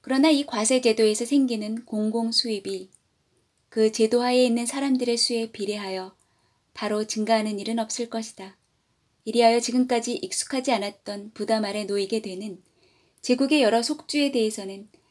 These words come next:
한동안 매우 너그럽게 다루는 것이 당연하며 같은 세금을 모든 곳에서 될 수 있는 대로 엄밀하게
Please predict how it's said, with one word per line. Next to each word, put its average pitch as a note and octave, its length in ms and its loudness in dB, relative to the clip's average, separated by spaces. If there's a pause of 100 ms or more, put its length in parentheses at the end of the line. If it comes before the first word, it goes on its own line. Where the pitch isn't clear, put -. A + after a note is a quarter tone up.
(360)
한동안 D#4+ 460 6
매우 B3 200 4
너그럽게 A3+ 720 -2
다루는 A3+ 380 -2
것이 G#3+ 460 -8
당연하며 G3+ 760 -4 (600)
같은 A3+ 340 2
세금을 C4 500 2
모든 A#3 420 2
곳에서 G#3 580 -6 (400)
될 A#3+ 160 4
수 A#3+ 160 0
있는 B3 220 4
대로 A3 320 0
엄밀하게 G3+ 720 -4